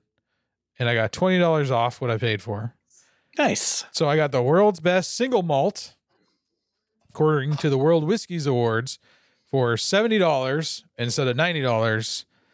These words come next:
Speaker 1: And, uh, I'm very happy about it. And the last one. And do you know, this is so unpopular. This box had dust all over the top of it.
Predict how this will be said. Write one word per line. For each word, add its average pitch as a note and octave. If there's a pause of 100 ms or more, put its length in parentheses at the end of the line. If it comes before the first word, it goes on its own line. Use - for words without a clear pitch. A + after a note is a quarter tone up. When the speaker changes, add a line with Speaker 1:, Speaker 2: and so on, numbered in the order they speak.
(360)
Speaker 1:
And, A#2
uh, A2+ (160)
I'm B2+
very F3
happy F#3
about F#3
it. F3+
And F#3+
the F#3+
last F3+
one. C#3+
And F3 (320)
do E3
you F#3+
know, G#3+ (280)
this G3+
is E3+
so G3
unpopular. F3 (460)
This D#3
box D3+
had A2+
dust C3
all B2
over B2
the A2+
top A2
of G#2+
it. -